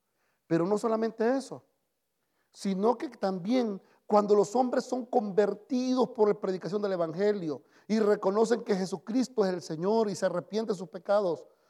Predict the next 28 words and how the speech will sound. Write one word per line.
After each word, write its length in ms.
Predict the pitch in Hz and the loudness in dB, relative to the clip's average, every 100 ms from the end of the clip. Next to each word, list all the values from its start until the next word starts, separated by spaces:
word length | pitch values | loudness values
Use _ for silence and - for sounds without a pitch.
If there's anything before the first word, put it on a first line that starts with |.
| _ | _
los 360 | - 196 196 - 180 | 2 6 6 4 -2
ángeles 640 | 190 226 180 208 208 214 | 0 0 0 2 2 0
contemplan 720 | - 196 190 208 214 214 208 | -2 -4 -2 2 2 4 2
la 80 | 196 | 4
gloria 420 | 185 202 208 208 - | 4 4 6 4 0
y 80 | 139 | 0
la 100 | 185 | 0
eternidad. 840 | 180 175 185 190 202 202 180 - _ _ _ _ _ _ _ _ _ _ _ _ _ _ _ _ - | 0 -4 -4 -2 0 0 -2 -8 _ _ _ _ _ _ _ _ _ _ _ _ _ _ _ _ -8
Y 120 | 151 | -6
estos 240 | 160 185 | -4 -4
hombres 240 | 196 196 190 | 0 -2 -2
convertidos 760 | 202 180 185 233 208 143 - _ - | -6 -6 -8 -8 -8 -8 -12 _ -10
le 100 | 147 | -8
dan 140 | 143 | -8
la 80 | 147 | -8
gloria 240 | 143 139 | -8 -8
a 20 | |
Dios, 300 | 139 156 _ _ _ _ _ _ | -12 -16 _ _ _ _ _ _
porque 260 | - 170 175 | -4 -4 -2
el 60 | 165 | -6
inconverso 600 | 160 170 131 180 - 226 | -4 -6 -2 -2 0 -4
no 220 | 185 170 | -4 -4
le 100 | 170 | -2
da 140 | 156 | -2
la 100 | 147 | -2
gloria 280 | 147 131 135 | -4 -8 -10
a 20 | |
Dios. 340 | 165 202 - | -10 -10 -12